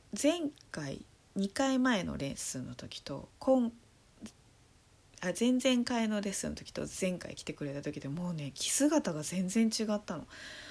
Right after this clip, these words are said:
もうそれが素晴らしくて、もう、先生泣くと思いましたね。なんか、あー、こんなにす-、こう、まあ、こっちとしてもね、あ、伝わってるんだなっていうのも分かっ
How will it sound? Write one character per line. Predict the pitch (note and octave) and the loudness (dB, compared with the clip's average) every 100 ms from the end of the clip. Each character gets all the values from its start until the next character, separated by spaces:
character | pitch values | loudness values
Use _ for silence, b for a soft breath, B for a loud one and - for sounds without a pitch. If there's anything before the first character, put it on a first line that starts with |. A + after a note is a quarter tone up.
| B - | B -2
も | G#3+ | 0
う | |
そ | - - A3+ | 0 2 4
れ | B3 | 6
が | D4 D4+ | 6 6
素 | C#4+ | 6
晴 | C4+ C#4+ | 8 8
ら | D4 | 6
し | - | 4
く | - | -4
て、 | - C3+ C3+ - B B B B B - - - - - - - | -6 -2 -2 -6 B B B B B -20 -20 -20 -20 -20 -20 -4
も | G3 F#3+ F#3 E3+ | 2 2 2 -2
う、 | - - _ - _ - - - - - - | -8 -14 _ -20 _ -20 -20 -20 -20 -20 -10
先 | - A#3+ A#3+ | 0 4 4
生 | - B3+ | 4 2
泣 | G3+ - | 2 -4
く | - A#3 | -4 -6
と | - D#3+ | 0 0
思 | D3 | 0
い | C#3+ | -4
ま | D3 | -6
し | |
た | - | -8
ね。 | C3+ - _ | -10 -14 _
な | E3 | -8
ん | D3+ | -8
か、 | - F3 B B B B B B B _ - - - | -10 -14 B B B B B B B _ -20 -20 -6
あ | A3+ B3 B3 | -2 0 -2
ー、 | |
こ | - C4 | 0 2
ん | C#4+ | 4
な | C#4+ C#4+ | 4 4
に | C#4+ C4 A#3+ - - - | 4 2 0 -6 -20 -8
す-、 | - - A3 - _ _ _ - _ _ - | -6 -4 -6 -8 _ _ _ -20 _ _ -10
こ | - A3 G#3 - - - - - A#3 | -2 -2 -2 -6 -16 -18 -20 -4 2
う、 | |
ま | A3+ | 2
あ、 | |
こ | - | 2
っ | A#3 | 0
ち | - | 2
と | D4+ | 2
し | - | 2
て | |
も | F3+ | -2
ね、 | F3 | -2
あ、 | - G#3 - - | -2 0 0 0
伝 | G#3+ | 0
わ | A3 | 0
っ | |
て | A3 - | -2 0
る | A#3+ A#3+ | 2 2
ん | |
だ | G3 G3+ | 0 0
な | C#4 | 0
っ | E4+ | -2
て | - F#3+ | -4 -2
い | D#3 | -2
う | |
の | D#3+ | -2
も | D3 | -4
分 | C#2 | -6
か | - | -8
っ | - | -12